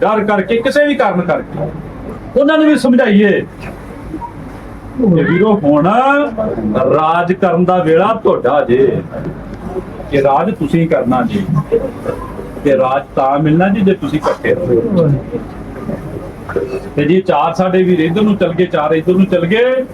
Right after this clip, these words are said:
ਫਿਰ ਨਹੀਂ ਜੇ ਗੱਲ ਹੋਣੀ। ਫਿਰ ਤਾਂ ਅਸੀਂ ਜਿੱਦਾਂ ਹੁਣ ਗੱਲ ਕਰੀ ਜਾ ਰਹੇ ਆ ਨਾ ਕਿ ਸਾਡੇ ਨਾਲ ਵਿਤਕਰਾ ਹੋਇਆ, ਸਾਡੇ ਨਾਲ ਧੱਕਾ ਹੋਇਆ, ਸਾਨੂੰ ਪੁੱਛਿਆ ਨਹੀਂ ਗਿਆ, ਫਿਰ ਏਦਾਂ ਹੀ ਹੁੰਦਾ ਹੋਣਾ।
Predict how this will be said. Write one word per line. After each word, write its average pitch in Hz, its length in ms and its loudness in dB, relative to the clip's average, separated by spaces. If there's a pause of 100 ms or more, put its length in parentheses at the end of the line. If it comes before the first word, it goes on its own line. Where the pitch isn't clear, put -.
(260)
ਫਿਰ 139 160 0
ਨਹੀਂ 143 140 2
ਜੇ 139 180 0
ਗੱਲ 101 160 -2
ਹੋਣੀ। - 200 -2 (760)
ਫਿਰ 175 140 4
ਤਾਂ 185 140 2
ਅਸੀਂ 180 160 2
ਜਿੱਦਾਂ 170 280 2
ਹੁਣ 165 220 2
ਗੱਲ 165 200 2
ਕਰੀ 175 240 2
ਜਾ 170 200 4
ਰਹੇ 185 140 4
ਆ 196 80 2
ਨਾ 240 120 0 (480)
ਕਿ 165 100 2
ਸਾਡੇ 160 240 0
ਨਾਲ 180 180 4
ਵਿਤਕਰਾ 180 460 0
ਹੋਇਆ, 151 260 2
ਸਾਡੇ 165 240 -2
ਨਾਲ 170 220 0
ਧੱਕਾ 170 320 0
ਹੋਇਆ, 147 420 2 (380)
ਸਾਨੂੰ 165 300 2
ਪੁੱਛਿਆ 185 360 2
ਨਹੀਂ 190 180 4
ਗਿਆ, 190 360 2 (280)
ਫਿਰ 175 240 2
ਏਦਾਂ 156 260 2
ਹੀ 170 120 4
ਹੁੰਦਾ 143 240 4
ਹੋਣਾ। 92 260 -2